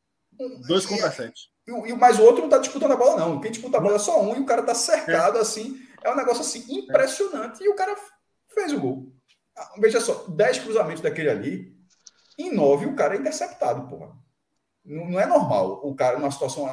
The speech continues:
Speaker 1: da, de, de distribuição de jogadores na área daquela forma, sai o gol do Bahia. Mas saiu.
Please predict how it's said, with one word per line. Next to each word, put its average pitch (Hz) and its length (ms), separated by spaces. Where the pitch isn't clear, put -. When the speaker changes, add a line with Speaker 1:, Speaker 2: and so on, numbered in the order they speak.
Speaker 1:
da, 131 220
de, 131 300
de 120 100
distribuição 135 520
de 131 60
jogadores 123 420
na 123 80
área 110 200
daquela 120 280
forma, 120 480
sai 151 240
o 147 60
gol 143 100
do 147 80
Bahia. 110 160
Mas 104 160
saiu. 214 500